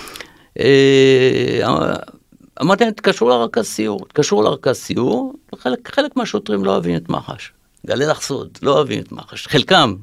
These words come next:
לא כולם. הוא אמר, "אנחנו מאוד עסוקים היום, אני לא משחרר אותה." אמרו לו, "תשמע, קבענו איתה, יש חקירה." הוא אמר, "אני לא משחרר אותה, תעשו מה שאתם רוצים."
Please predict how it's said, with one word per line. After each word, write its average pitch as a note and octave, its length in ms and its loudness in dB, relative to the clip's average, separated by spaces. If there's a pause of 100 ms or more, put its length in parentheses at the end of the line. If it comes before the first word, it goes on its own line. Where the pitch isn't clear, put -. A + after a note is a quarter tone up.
לא A2+ 100 -4
כולם. - 220 -10 (460)
הוא F3 120 4
אמר, A#3+ 280 6
"אנחנו A3+ 320 4
מאוד A3+ 260 8
עסוקים C#3 440 0
היום, G#2 220 -2
אני B2+ 80 -2
לא E3 80 4
משחרר B2 400 -4
אותה." - 280 -14 (1200)
אמרו C#3 180 4
לו, F#3 120 2
"תשמע, A#3 360 0
קבענו C4 400 4
איתה, C#4 300 2
יש - 140 -4
חקירה." C4 500 -2
הוא - 100 2
אמר, B3+ 360 4
"אני D4+ 180 0
לא D4+ 120 -2
משחרר - 320 -2
אותה, - 240 -4
תעשו - 320 -6
מה - 120 -4
שאתם - 200 -6
רוצים." - 340 -14